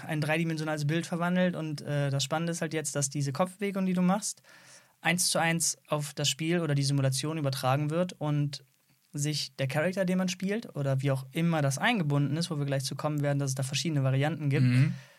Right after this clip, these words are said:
Speaker 1: diese Kopfbewegung wird eins zu eins auf diese Simulation übertragen und du steuerst damit halt das Sichtfeld von egal was.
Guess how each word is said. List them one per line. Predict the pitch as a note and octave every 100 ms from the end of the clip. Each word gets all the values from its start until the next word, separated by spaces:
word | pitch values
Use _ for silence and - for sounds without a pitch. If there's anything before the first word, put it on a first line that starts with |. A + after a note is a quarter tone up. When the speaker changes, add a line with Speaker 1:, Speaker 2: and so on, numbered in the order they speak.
| _ _ _ _ -
Speaker 1:
diese | E3 F#3 F3 F3
Kopfbewegung | E3+ F3+ - F#3 F#3 F#3
wird | E3+
eins | D#3+ E3
zu | -
eins | C#3 E3+ -
auf | D#3
diese | D#3+ D3+
Simulation | D#3 D3 D3 E3 D#3
übertragen | C#3+ C3+ C3 C3 D3 F3+
und | D#3+ D#3 D3
du | D3 D3+
steuerst | - D3+ D3 D#3 D#3+
damit | D3+ D#3 E3 - -
halt | C#3+ C#3+ D3 -
das | C#3+ D3 - - - _
Sichtfeld | - D#3+ F#3 - - C3 B2
von | - C3+ B2+ B2
egal | - C3 C3+ C3
was. | B2 B2+ -